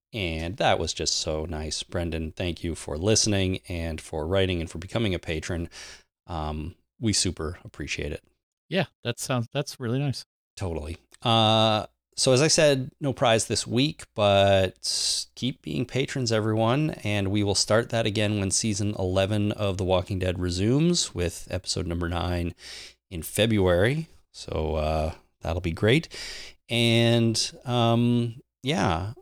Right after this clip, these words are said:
Speaker 1: if you are listening, our, uh, week or episode eight prize winner, I have not emailed you yet. So, uh, I will do that very, very soon. I <laughs> apologize for the delay. Alrighty,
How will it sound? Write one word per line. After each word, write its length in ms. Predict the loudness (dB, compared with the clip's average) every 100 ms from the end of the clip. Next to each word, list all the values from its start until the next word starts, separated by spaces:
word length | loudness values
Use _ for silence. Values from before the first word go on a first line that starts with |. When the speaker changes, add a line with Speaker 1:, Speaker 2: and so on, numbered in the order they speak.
| _
Speaker 1:
if 300 | -2 0 2
you 240 | 4 6 6
are 260 | 6 6
listening, 640 | 6 4 4 4 4 0 -4 -10
our, 460 | 0 4 6 6 6
uh, 380 | 6 6 4 2
week 560 | 2 0 0 -10 -14 _ -4
or 160 | 2
episode 360 | 2 2 4 4
eight 240 | 4 2 0 -2
prize 340 | 4 4 4
winner, 320 | 2 2 0 -2 -16 _ -12
I 40 |
have 320 | -4 -2 0
not 260 | 0 -2 -4
emailed 540 | -4 -4 -2 -4 -6
you 80 | -4
yet. 360 | 0 2 0 -6
So, 520 | -6 -2 2 4 6
uh, 300 | 6 6 4 4
I 100 | 2
will 200 | 2 2
do 180 | 2 2
that 300 | 4 2 _ _
very, 180 | 2 2
very 220 | 2 0
soon. 340 | 0 2 4 4
I 80 | 2
<laughs> 0 |
apologize 920 | -2 0 0 0 -2 0 4 2 0
for 360 | -2 0 0 -2 -10 -18 _
the 80 | -8
delay. 640 | -2 -2 -2 -6 -8 -12 -16 _ _ -20 -18 -16 -14 -16 -16 -16 -18 -20 -20 -20 _ _ _ _
Alrighty, 380 | 4 4 4 0